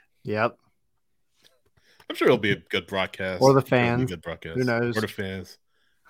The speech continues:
Speaker 2: <laughs> We're gonna go crazy. We're gonna rate
Speaker 1: Yeah.
Speaker 2: every single player on the field <laughs> from Charlotte and Atlanta. That's the deep cut right there. That's for,
Speaker 1: That's the
Speaker 2: uh,
Speaker 1: deep one. Yeah, that's, that's the, that's the B side. But yeah, make sure you
Speaker 2: Yeah.
Speaker 1: guys do, do comment on the, on the,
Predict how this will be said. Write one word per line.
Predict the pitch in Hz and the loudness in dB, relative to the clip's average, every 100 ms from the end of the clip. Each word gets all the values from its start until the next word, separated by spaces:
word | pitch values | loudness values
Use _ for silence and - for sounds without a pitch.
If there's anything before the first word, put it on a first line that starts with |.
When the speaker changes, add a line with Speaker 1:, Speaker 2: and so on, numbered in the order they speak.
| _ 147 | _ -6
Speaker 2:
<laughs> | - 185 | 2 4
We're | 190 180 - 170 - 151 - 120 - 120 - - _ | 6 4 2 -2 -2 -8 -6 -12 -14 -14 -16 -20 _
gonna | 131 135 | 0 2
go | 117 107 | 2 0
crazy. | - 107 104 101 | 0 -2 -2 -4
We're | 101 | -6
gonna | 107 104 | -6 -2
rate | 101 92 127 | -2 -2 0
Speaker 1:
Yeah. | 131 | 2
Speaker 2:
every | 117 | 0
single | - 104 98 | -2 -10 -10
player | - 104 | -8 -6
on | 104 | -6
the | 98 | -8
field | 156 - 135 117 131 - - | -8 -6 -6 -6 -10 -16 -12
<laughs> | - 143 | -6 -4
from | - - | -4 -4
Charlotte | - 123 117 - | 0 4 4 2
and | 113 | -2
Atlanta. | 110 98 107 104 - 101 98 _ _ _ _ _ - | -2 -2 -2 -4 -6 -10 -10 _ _ _ _ _ 0
That's | 131 - | 0 0
the | |
deep | 104 117 - | -4 -4 -4
cut | 107 92 | -8 -8
right | 87 - | -10 -12
there. | 92 | -12
That's | 90 104 - | -10 -10 -8
for, | - | -8
Speaker 1:
That's | 95 | -6
the | 90 | -6
Speaker 2:
uh, | 98 | -6
Speaker 1:
deep | 107 - | -6 -6
one. | 101 | -4
Yeah, | 107 110 | -4 -2
that's, | 113 - | -4 -4
that's | 113 110 | -6 -6
the, | - 107 98 87 107 | -6 -6 -6 -10 -10
that's | 104 | -10
the | - | -8
B | 92 107 | -8 -6
side. | - 98 98 90 _ _ _ - | -6 -4 -4 -6 _ _ _ 2
But | 143 | 8
yeah, | 147 | 10
make | 156 | 8
sure | 151 180 | 6 4
you | |
Speaker 2:
Yeah. | 151 143 131 | 6 6 6
Speaker 1:
guys | 107 | 2
do, | 127 123 | 0 0
do | 107 120 | -2 -4
comment | 120 113 113 | -2 -4 -4
on | 107 | -4
the, | 107 98 104 | -6 -8 -12
on | 107 104 | -10 -8
the, | 98 | -8